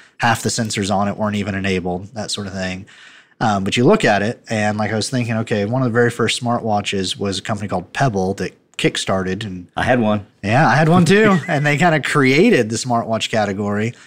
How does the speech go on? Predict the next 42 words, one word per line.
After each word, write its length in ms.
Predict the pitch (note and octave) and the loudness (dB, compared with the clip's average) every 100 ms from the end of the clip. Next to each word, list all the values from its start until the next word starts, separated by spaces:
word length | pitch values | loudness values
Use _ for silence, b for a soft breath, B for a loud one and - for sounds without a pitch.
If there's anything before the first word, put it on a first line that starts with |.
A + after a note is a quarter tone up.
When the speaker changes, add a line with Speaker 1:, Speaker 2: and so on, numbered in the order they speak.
| B B B | B B B
Speaker 1:
Well, 120 | - A#2 | -2 4
they 180 | B2 | 4
got 260 | B2 B2+ A2 | 4 2 2
bought 280 | A2+ A2+ A2 | 2 2 2
by 140 | G#2 | -2
Fitbit. 600 | - A#2 G#2 F#2+ G2 G2+ | -2 -2 -2 0 -2 -2
They 180 | G#2 G2+ | -4 -4
kinda 240 | - G#2+ | -4 -4
went 180 | G2 G2 | -2 -2
away. 340 | F#2+ F#2+ F#2 F#2+ | -2 -2 -2 -4
That 360 | G#2 A2+ - | -2 -4 -2
Fitbit 380 | - D#3+ A#2 A2 | 2 2 4 0
got 180 | G#2+ G2 | 0 -2
bought 200 | A2 F#2 | -2 -2
by 140 | F2+ | -4
Google. 640 | F2+ C3 A#2 G2+ G2+ G#2+ - | 2 2 4 2 0 -2 -8
Um, 580 | C3 A#2 G#2+ G#2 G2 F#2+ B B B B | -4 -2 0 -2 -4 -14 B B B B
and 720 | A#2 A2 G#2 G2+ G2+ G2 G2+ - _ _ _ _ | -2 0 2 0 -4 -6 -6 -8 _ _ _ _
really 600 | A2 A#2+ C#3+ B2 A2+ A#2 C3+ | 0 4 4 6 4 2 0
now, 440 | C3 A#2 D3 A2+ G#2+ | 0 2 4 2 2
if 120 | A#2+ | 2
I 100 | C3 | 0
see 220 | - C#3 | 2 0
somebody 640 | - A#2+ B2 A2+ A2 G#2+ G#2+ - | 0 -2 0 2 2 0 -4 -8
wearing 580 | A#2 A2 A#2 A#2 A2+ | -2 0 2 0 -2
any 200 | A2+ A#2+ | -2 -2
sort 180 | B2 B2 | 0 0
of 60 | G#2+ | -2
smartwatch, 640 | A#2 A2+ - G2 F#2+ - - | -2 -2 -2 -6 -6 -8 -10
it's 120 | A2 | -10
an 80 | F#2+ | -8
Apple 260 | F2+ - | -8 -10
Watch. 420 | G1+ - - - - | -16 -16 -12 -12 -8
So 280 | - G2+ G2 | -6 -2 0
Apple 340 | A2+ C3 B2 | 0 2 2
wasn't 260 | A2+ A2+ G2+ | 2 0 -4
the 80 | |
first. 400 | F#2 B2 D3 - | -2 0 2 0
They 80 | G2+ | -4
weren't 200 | G2+ G2+ | -4 -6
the 80 | - | -6
cheapest, 580 | - A#2+ - D3 - | -4 -2 0 -2 -2